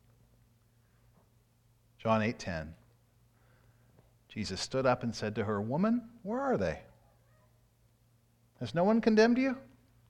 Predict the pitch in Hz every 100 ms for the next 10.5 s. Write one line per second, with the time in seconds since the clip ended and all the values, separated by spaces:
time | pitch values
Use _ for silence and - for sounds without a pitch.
0 | _ _ _ _ _ _ _ - 170 180
1 | 170 180 185 139 113 107 120 120 - -
2 | _ _ _ _ _ _ _ _ _ _
3 | _ _ _ - _ _ - 107 120 113
4 | 143 - 123 120 120 131 147 156 160 147
5 | 151 160 127 90 85 87 85 - _ _
6 | _ _ _ _ _ _ 139 147 107 101
7 | 110 110 - _ _ _ _ 120 120 127
8 | 117 127 127 87 78 85 - - _ _
9 | _ _ _ _ - - - 143 104 92
10 | 90 87 76 -